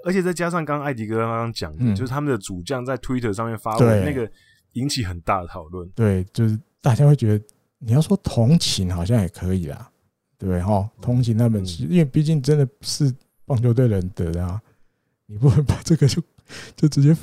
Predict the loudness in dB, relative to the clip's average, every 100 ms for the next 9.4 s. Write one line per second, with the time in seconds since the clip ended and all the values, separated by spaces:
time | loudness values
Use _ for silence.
0 | -4 _ _ _ _ 2 4 6 6 6
1 | 6 4 4 4 4 4 4 4 2 2
2 | 2 2 2 0 -2 2 4 4 4 2
3 | 4 4 2 -2 _ _ _ _ _ _
4 | _ 4 8 8 8 6 4 4 4 6
5 | 6 4 2 0 0 0 -2 -4 _ _
6 | _ _ _ 0 4 4 4 4 6 6
7 | 6 6 4 2 -4 _ _ _ 0 2
8 | 4 4 4 4 2 4 4 2 2 0
9 | 2 0 -4